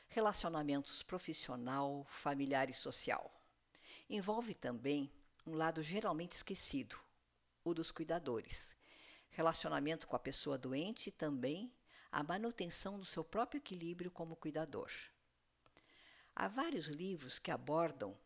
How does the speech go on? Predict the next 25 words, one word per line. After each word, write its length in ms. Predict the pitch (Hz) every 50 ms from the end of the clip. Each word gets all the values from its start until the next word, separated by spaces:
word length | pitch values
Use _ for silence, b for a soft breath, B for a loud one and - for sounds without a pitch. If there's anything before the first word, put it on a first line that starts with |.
| - B B B B B
as 200 | B 165 160 165
mais 400 | 156 165 180 202 247 269 277 -
diferentes 760 | - - - - - 175 156 160 170 180 - - - - -
doenças 480 | - 165 156 156 151 156 - 156 151 -
mentais, 840 | 151 151 156 151 - 123 113 95 78 - - - - - - - - _ -
informação 840 | 143 143 139 - - 139 135 127 120 127 - - - 160 156 160
sobre 240 | 156 - - 135 131
a 60 | 123
patologia 720 | - - 131 - - 123 120 123 131 - - 151 165 180 185
e 80 | 180
seus 300 | 170 - - 165 160 -
cuidados. 760 | - 165 160 143 - - - - - - - - - - - - _ _ _ _ _ _ _ _ _ B B B B B B B B
Aqui 280 | B - 202 - - 294
no 100 | 294 311
Saúde 420 | - - 175 165 165 165 156 147
Mental 400 | 131 127 120 123 - 120 98 98
em 120 | 85 82 -
Foco, 520 | - - - 156 151 143 - - - - - - - _ _ - B B B B B B B B
apresentarei 920 | - - - 185 180 190 165 - 165 139 135 143 156 165 170 160 156 - -
algumas 480 | 151 151 151 160 180 208 247 220 - -
publicações 1040 | - 170 160 147 143 - 127 110 - - - 160 156 160 143 139 - - - - - -
que 100 | - 170
têm 200 | - - 170 170
autoria 500 | 156 156 156 - 160 151 147 151 156 156
reconhecida. 920 | 151 165 151 - - 165 175 220 254 - - - 143 120 - - - -